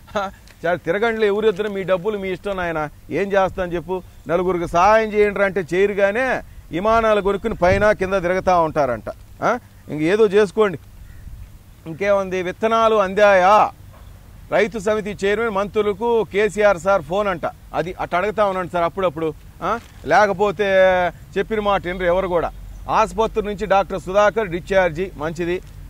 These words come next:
ఏపీలో నాలుగు వేల రెండు వందల యాభై, నూట ముప్పై ఎనిమిది కొత్త కేసులు, డెబ్బై మూడుకు పెరిగిన కరోనా మరణాలు. <clears throat> ఆంధ్రప్రదేశ్ సచివాలయంలో పనిలో నిమగ్నమైన ఉద్యోగులు, పర్వాలేదు పనిచేస్తున్నారంతా.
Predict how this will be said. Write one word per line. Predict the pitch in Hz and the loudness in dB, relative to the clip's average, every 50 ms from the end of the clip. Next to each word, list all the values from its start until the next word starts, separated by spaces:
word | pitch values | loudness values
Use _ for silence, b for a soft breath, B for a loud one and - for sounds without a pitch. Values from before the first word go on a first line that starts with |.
| - - | -10 -4
ఏపీలో | 135 170 208 226 - - 226 220 214 220 233 220 | 2 4 4 4 4 2 -2 0 2 2 2 2
నాలుగు | 190 180 190 208 214 214 202 | 0 2 2 2 2 2 2
వేల | 208 208 208 202 202 202 202 | 2 2 2 4 6 6 6
రెండు | 190 190 190 196 | 4 2 -2 -4
వందల | 196 190 185 | 0 2 2
యాభై, | 185 185 175 165 196 202 - - - | 4 4 2 2 -2 -4 -6 -10 -8
నూట | 135 170 202 208 208 | -6 -4 -4 -4 -4
ముప్పై | 196 196 175 - 196 196 | -4 -6 -6 -6 -6 -4
ఎనిమిది | 190 185 170 | -4 -6 -4
కొత్త | - 180 180 175 - | -2 -2 -2 -2 -4
కేసులు, | 196 170 202 202 196 160 202 208 214 233 233 226 B B B B B - 135 | -4 -2 -2 -2 -2 -4 -2 0 0 0 0 -2 B B B B B -4 0
డెబ్బై | 165 175 180 165 214 214 208 | 0 0 2 2 0 0 0
మూడుకు | 202 208 208 196 190 175 | 0 -2 -2 -2 -2 -2
పెరిగిన | 190 202 202 208 220 208 208 | -4 -4 -4 -2 -2 -2 -2
కరోనా | - - 190 185 202 208 208 208 208 | 0 0 0 0 0 0 0 0 -2
మరణాలు. | 202 185 180 180 180 180 180 175 170 175 190 185 - - - - | -2 -2 -2 -2 -2 -2 -2 -2 -2 -2 -4 -6 -10 -12 -6 -2
<clears throat> | 226 220 208 165 120 - - - - - - - - - - - - - - - b b b b b b b - | 0 0 0 -2 -4 -8 -14 -18 -18 -18 -20 -20 -20 -20 -20 -20 -20 -18 -18 -20 b b b b b b b -4
ఆంధ్రప్రదేశ్ | 147 180 214 220 226 214 170 214 214 214 202 - | -2 -2 0 0 -2 -2 0 0 0 0 -2 0
సచివాలయంలో | - 196 196 - 208 208 208 208 208 202 202 208 214 202 | -2 -2 -2 2 4 6 6 6 4 2 0 0 0 0
పనిలో | - - 180 196 208 214 214 214 202 | 0 0 0 0 2 0 0 0 0
నిమగ్నమైన | 196 190 196 202 175 160 190 196 196 190 190 190 208 | -2 -2 -4 -4 -4 -4 -6 -4 -4 -4 -2 -2 -2
ఉద్యోగులు, | 208 180 170 160 147 185 190 190 175 165 180 185 190 180 - - - - - 156 | -2 -2 -4 -4 -4 -2 -2 -2 -2 -2 -2 -4 -4 -4 -8 -12 -20 -12 -4 0
పర్వాలేదు | 165 190 196 196 190 185 185 165 | 2 4 4 4 4 2 0 -2
పనిచేస్తున్నారంతా. | - 165 175 180 185 190 190 160 - 170 170 170 156 156 156 - - 170 175 | -2 -2 -2 -2 -2 -4 -4 -4 -4 -4 -2 -2 0 -2 -2 0 0 0 0